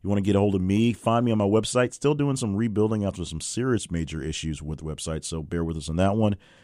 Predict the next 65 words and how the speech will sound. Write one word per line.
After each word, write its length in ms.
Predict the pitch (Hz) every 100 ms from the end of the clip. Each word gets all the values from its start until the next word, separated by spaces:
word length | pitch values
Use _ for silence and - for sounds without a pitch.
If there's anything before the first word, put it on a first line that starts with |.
| _
J 220 | - 107
Clifton 240 | 101 101 90
Payne 240 | 92 92
dot 180 | 85 82
net, 280 | 90 98 104
and 180 | 87 80
click 240 | 107 98
on 160 | 98 92
what 160 | 87
you're 80 | 85
looking 220 | 90 92
for, 240 | 87 92 92
for 180 | - 73
podcasts 600 | 98 95 - 92 90 85
or 40 |
on 60 | 78
the 60 |
podcast, 580 | 73 95 92 92 92 - - - _
for 160 | - 73
projects 480 | 92 90 85 85 76
on 60 |
the 80 | 73
projects 420 | - 85 80 78
there 140 | 85 76
as 120 | -
well. 320 | 101 98 95 - _
And 180 | 95 101
you 60 |
can 100 | 101
email 320 | 98 95 90 90
me 200 | 90 85
at 180 | 73
j 260 | - 90 87
clifton 260 | - 82 82
payne 240 | 85 82
at 120 | 80
gmail 260 | - 85 80
dot 140 | 78
com 260 | 80 78 76 -
just 320 | 156 151 95
in 80 | 76
case, 320 | 71 67 - - _ _ _
uh, 220 | 76 76
we've 220 | 73 71 -
missed 180 | -
out 120 | - 53
on 80 |
that. 200 | 50 50
Thank 200 | - 98
you 60 | 92
so 360 | - - 107 110
much 240 | 104 98
for 80 | 85
being 180 | 82 78
a 60 |
part 240 | - 85 76
of 160 | 73
this 160 | 95 95
journey, 340 | - 95 95
and 120 | 76
we 80 | 85
will 100 | 90
talk 320 | - 87 85
to 80 | -
you 300 | 82 80 80